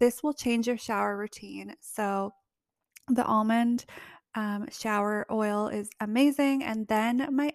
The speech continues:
aftercare goes something like this. So I get out of the shower,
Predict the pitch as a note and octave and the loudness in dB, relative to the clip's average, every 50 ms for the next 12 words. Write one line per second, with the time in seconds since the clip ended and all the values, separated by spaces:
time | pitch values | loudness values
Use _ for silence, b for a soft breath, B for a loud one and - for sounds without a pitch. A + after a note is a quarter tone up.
0 | - G3+ G3+ G3+ G3 - - B3 B3 - - - A#3+ A#3+ A#3+ A#3+ - A3+ A3 A3+ | 0 0 0 0 -2 -4 -4 -4 -4 -4 -4 -4 -2 0 0 -2 -2 -2 -2 -2
1 | G#3+ G#3+ G#3+ - - A3 G#3 G3+ F#3+ - - - G#3+ - - - - - - - | -2 -2 -2 -4 -6 -8 -8 -6 -8 -8 -8 -10 -12 -12 -16 -18 -16 -12 -6 -2
2 | A3+ A3 A3 A3 - G#3+ G#3 A3+ B3 C4 - E4 D#4+ - - A#3 G#3 G3+ G3+ G#3 | -2 -2 -2 -2 -2 0 2 2 2 2 2 0 0 -2 -2 -2 0 0 0 0
3 | G#3 G#3 A3 | -2 -2 -4